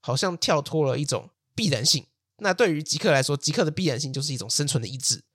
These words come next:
或者说生殖的意志嘛。所以我们认为说那些信物、那些情感、那些关于爱的东西，它其实某程度上来说，它是可以放在另外一个结构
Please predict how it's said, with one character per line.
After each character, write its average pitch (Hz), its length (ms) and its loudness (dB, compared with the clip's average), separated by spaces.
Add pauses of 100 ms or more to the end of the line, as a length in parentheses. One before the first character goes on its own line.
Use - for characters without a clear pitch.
或 127 100 -2
者 123 40 -2
说 127 80 -2
生 208 280 2
殖 139 200 0
的 135 100 -2
意 139 120 -6
志 131 220 2
嘛。 - 140 -14 (680)
所 - 140 0
以 - 20 0
我 - 20 0
们 196 80 4
认 208 100 6
为 175 80 6
说 170 120 0
那 180 100 -2
些 175 160 4
信 160 300 4
物、 139 240 -10 (420)
那 175 100 -4
些 160 200 2
情 160 340 0
感、 147 160 2
那 147 80 -4
些 151 160 -2 (140)
关 160 180 0
于 151 40 -2
爱 185 240 2
的 135 100 -4
东 127 220 -10
西， 127 320 -2 (280)
它 214 160 4
其 190 140 -2
实 170 80 -2
某 143 120 -2
程 135 140 -4
度 147 80 0
上 151 160 0
来 117 100 0
说， 120 180 -2
它 156 180 0
是 175 140 -2
可 160 100 -4
以 - 40 0
放 - 140 -2
在 147 100 0
另 202 120 -2
外 190 100 4
一 156 40 4
个 147 80 2
结 123 220 0
构 139 320 0